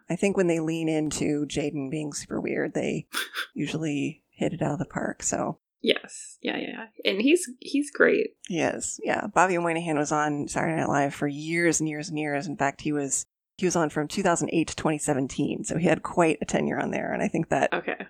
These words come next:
Speaker 1: really sharpened his comedic chops, so he's fabulous.
Speaker 2: Yeah. There's a scene, I think it's the first episode, where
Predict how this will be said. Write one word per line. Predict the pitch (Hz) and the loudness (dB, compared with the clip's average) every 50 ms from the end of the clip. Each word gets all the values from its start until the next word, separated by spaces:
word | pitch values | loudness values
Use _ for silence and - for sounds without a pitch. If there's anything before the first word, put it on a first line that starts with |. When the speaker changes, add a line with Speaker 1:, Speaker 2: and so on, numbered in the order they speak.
| - | -6
Speaker 1:
really | - 156 156 147 147 147 | 0 2 2 2 2 0
sharpened | - - - 135 139 - - 147 143 - | -2 -2 -2 -2 0 2 2 2 2 2
his | - 127 - - | 0 0 0 -2
comedic | - - - 147 147 - - - - | -4 0 0 0 0 0 -2 -2 0
chops, | - - - - - - - | 2 2 2 2 0 -4 -8
so | - - - - - | -4 -2 0 0 0
he's | - - - - - - - - | 0 0 0 0 -2 -4 -4 -2
fabulous. | - - - - - - - 190 - - - _ _ _ _ _ _ | -2 -2 -2 -4 -4 -4 -4 -4 -4 -8 -10 _ _ _ _ _ _
Speaker 2:
Yeah. | - - - - - 170 - _ - | -2 -2 0 0 -2 -6 -10 _ -6
There's | - 190 202 202 233 | 2 6 8 8 8
a | 254 254 | 8 6
scene, | - - 233 202 180 | 8 8 8 8 8
I | - 202 202 | 6 2 2
think | 226 247 | 6 6
it's | 247 247 - | 6 6 6
the | - 208 | 4 2
first | - - 170 - - | 6 6 4 6 6
episode, | - - - - - - - 76 - - _ _ _ _ _ - | 2 2 2 0 0 2 2 2 2 0 _ _ _ _ _ 2
where | - 180 170 165 156 151 143 139 - - - | 4 6 6 6 6 6 6 4 4 0 -2